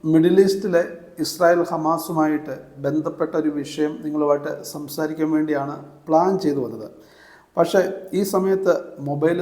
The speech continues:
തുറന്ന് നോക്കിയപ്പോൾ, സോഷ്യൽ മീഡിയ ഒക്കെ നോക്കിയപ്പോൾ, ന്യൂസൊക്കെ നോക്കിയപ്പോൾ കാണാനായിട്ട് സാധിച്ചത്, കഴിഞ്ഞ ദിവസം വൈകിട്ട് തിരുവനന്തപുരത്ത് നടന്ന ആ ഒരു വലിയ കൊലപാതകത്തിൻ്റെ ഒരു വാർത്തയായിരുന്നു.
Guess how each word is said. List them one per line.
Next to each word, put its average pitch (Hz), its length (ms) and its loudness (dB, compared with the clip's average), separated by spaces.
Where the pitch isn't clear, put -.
തുറന്ന് 147 260 -2
നോക്കിയപ്പോൾ, 139 420 -4
സോഷ്യൽ 147 360 -6
മീഡിയ 156 180 2
ഒക്കെ 151 160 4
നോക്കിയപ്പോൾ, 131 420 -8
ന്യൂസൊക്കെ 151 460 -6
നോക്കിയപ്പോൾ 131 420 -8
കാണാനായിട്ട് 139 520 -6
സാധിച്ചത്, 127 440 -10
കഴിഞ്ഞ 180 240 6
ദിവസം 185 260 4
വൈകിട്ട് 165 460 4
തിരുവനന്തപുരത്ത് 147 680 -4
നടന്ന 131 280 -6
ആ 143 40 -4
ഒരു 139 120 0
വലിയ 156 260 2
കൊലപാതകത്തിൻ്റെ 143 920 -4
ഒരു 123 100 -8
വാർത്തയായിരുന്നു. 113 580 -10